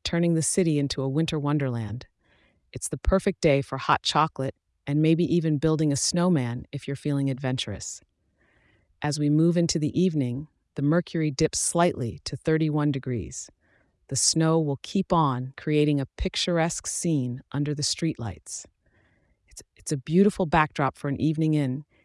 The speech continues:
maybe catching up on a book or your favorite show. Nighttime will bring the coldest temperatures of the day, dropping to about twenty-seven degrees. The snowfall starts to ease, wrapping up our wintry day.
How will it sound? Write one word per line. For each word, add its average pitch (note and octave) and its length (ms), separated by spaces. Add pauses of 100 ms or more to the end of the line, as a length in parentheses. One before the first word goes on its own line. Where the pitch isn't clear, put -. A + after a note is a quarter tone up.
(120)
maybe D#3 240
catching E3 360
up D#3 120
on D3 120
a C#3 40
book E3+ 460
or C#3+ 120
your C#3 120
favorite C#3+ 380
show. C#3 400 (760)
Nighttime D3+ 540
will C#3+ 100
bring D3+ 220
the C3+ 100
coldest F#3 500
temperatures D#3 540
of C#3 140
the C#3+ 60
day, C3+ 380 (320)
dropping D#3 380
to D#3+ 140
about C#3 260
twenty-seven F3 640
degrees. C#3+ 640 (560)
The C3+ 80
snowfall E3+ 600
starts - 440
to - 180
ease, B2+ 480 (220)
wrapping D#3 480
up A#2+ 260
our C3 100
wintry C#3+ 420
day. C3 380